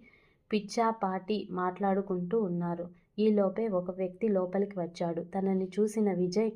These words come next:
"విజయ్, ఏంటి బావా, ఎక్కడికి వెళ్ళావు ఇంతసేపు?" అని రవి వైపు చూసి, "రవి బావ, నువ్వు ఎప్పుడూ కలవలేదు కదా తనని. తన మ-, తను మధు, మా మేనత్త వాళ్ళ అబ్బాయి,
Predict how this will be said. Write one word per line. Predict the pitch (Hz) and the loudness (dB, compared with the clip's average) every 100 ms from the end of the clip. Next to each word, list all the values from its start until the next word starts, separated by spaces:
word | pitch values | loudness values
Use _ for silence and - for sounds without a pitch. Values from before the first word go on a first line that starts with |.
| _ _ - - _ _ 190 | _ _ -20 -20 _ _ -2
"విజయ్, | 196 226 226 196 | 4 6 6 4
ఏంటి | 196 220 226 | 4 4 4
బావా, | 202 180 180 185 | 2 2 0 0
ఎక్కడికి | 185 180 214 220 208 | -2 0 0 2 2
వెళ్ళావు | 190 190 185 | 2 2 2
ఇంతసేపు?" | 180 180 190 190 185 180 185 185 190 | 0 -2 -4 0 -2 -2 -6 -6 0
అని | 196 214 | 2 4
రవి | 190 190 202 | 2 2 4
వైపు | 180 180 180 | 2 0 -2
చూసి, | 180 175 262 262 - - _ - | -2 -2 -2 -4 -6 -20 _ 0
"రవి | 196 220 | 2 4
బావ, | 220 185 185 196 | 2 2 2 2
నువ్వు | 208 190 180 196 226 220 _ _ - | 2 2 0 0 0 -2 _ _ -2
ఎప్పుడూ | 190 185 220 | -2 2 4
కలవలేదు | 233 190 185 202 202 190 | 4 4 4 2 2 0
కదా | 185 180 180 180 180 - | -2 -2 0 -2 -4 -4
తనని. | 185 180 185 185 185 - | -2 0 0 -2 -4 -8
తన | 202 190 | -4 -2
మ-, | 185 180 180 - - | -2 -4 -6 -8 0
తను | 190 214 226 | 4 4 4
మధు, | 185 180 208 202 - | 0 2 2 2 -4
మా | 190 185 | -2 0
మేనత్త | 180 190 208 208 | 2 2 0 0
వాళ్ళ | 202 180 175 185 | -2 0 0 0
అబ్బాయి, | 214 170 - 175 170 | 0 -2 -2 -2 -2